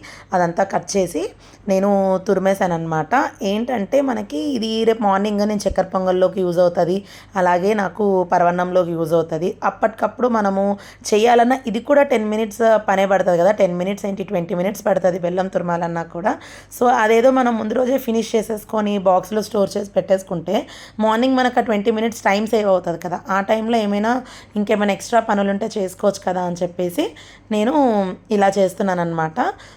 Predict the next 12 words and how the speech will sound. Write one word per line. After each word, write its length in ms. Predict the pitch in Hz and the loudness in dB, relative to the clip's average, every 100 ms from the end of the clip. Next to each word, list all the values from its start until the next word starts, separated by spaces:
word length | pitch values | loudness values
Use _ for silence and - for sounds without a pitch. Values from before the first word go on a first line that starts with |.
| - | -6
So 100 | - | 0
ఇంకా 600 | 196 180 196 185 175 160 - - _ _ | 0 2 2 4 4 0 -4 -16 _ _
బెల్లం 280 | 196 185 208 | 0 2 4
అయితే 180 | 202 202 | 0 0
ఇలా 100 | 247 | 0
గ్లాస్తో 480 | 196 180 170 269 226 | 2 2 2 2 0
తురుముతున్నాను, 720 | 214 185 180 180 180 165 196 - | 0 -2 -2 -4 -4 -2 -2 -2
ఇలా 180 | 190 202 | 2 4
అయితేనే 440 | 202 196 202 208 | 2 2 0 0
స్పీడ్గా 420 | 202 196 185 202 | -6 -6 -2 2
వస్తది 380 | 185 180 180 175 | 2 2 -4 -2
నాకు, 400 | 170 156 - 285 | -2 -4 -2 -4